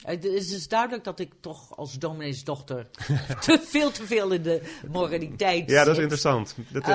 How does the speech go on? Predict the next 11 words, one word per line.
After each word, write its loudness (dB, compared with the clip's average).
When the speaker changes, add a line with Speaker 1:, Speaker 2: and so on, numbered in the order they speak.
Speaker 2:
eh, 8
ja, 12
ik 4
vind 2
het 2
inderdaad 4
iets -4
wat -2
moraliserend. -2
En 0
Speaker 1:
Jij 8